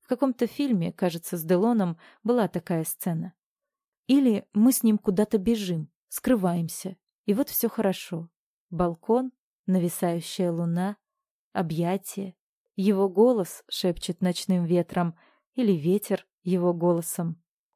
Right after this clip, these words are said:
"Я клянусь любить тебя. И какие препятствия не разлучали бы нас, мы всегда найдем дорогу друг к другу". Тоже из какого-то старого фильма. Где еще я могла научиться любви? Только в кино.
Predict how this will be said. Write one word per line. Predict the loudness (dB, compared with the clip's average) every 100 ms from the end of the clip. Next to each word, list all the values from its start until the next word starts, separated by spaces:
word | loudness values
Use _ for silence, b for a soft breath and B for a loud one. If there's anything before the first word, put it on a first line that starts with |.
| _
"Я | -2 0
клянусь | 2 0 0 -2
любить | -4 -4 -6
тебя. | -12 -10 -10 -12 _ _ _ _ _ _
И | 4
какие | 6 4 4 2
препятствия | 2 2 2 0 -4 -2 0
не | 2 2
разлучали | 2 0 0 0 0 0
бы | 0
нас, | 0 -2 -8 -16 _ _ _ _
мы | 2
всегда | 2 -2 0 2
найдем | 2 0 -2 -2 0
дорогу | -2 -2 -4 -8 -12 _ _ _
друг | -6 -6
к | -6
другу". | -4 -4 -8 -14 -14 _ _ _ _ _ _ _ _ _
Тоже | -2 0 0
из | -4
какого-то | -2 0 0 -2 -4
старого | -2 0 0 -2
фильма. | -2 -2 -2 -6 -12 _ _ -4
Где | 0 2
еще | 0 0 0
я | 0 0
могла | 0 0 0
научиться | 0 -2 -4 -6 -4
любви? | -2 -2 -2 -6 -6 -12 _ _ _ _ -6
Только | -6 -4
в | -8
кино. | -2 -2 0 -2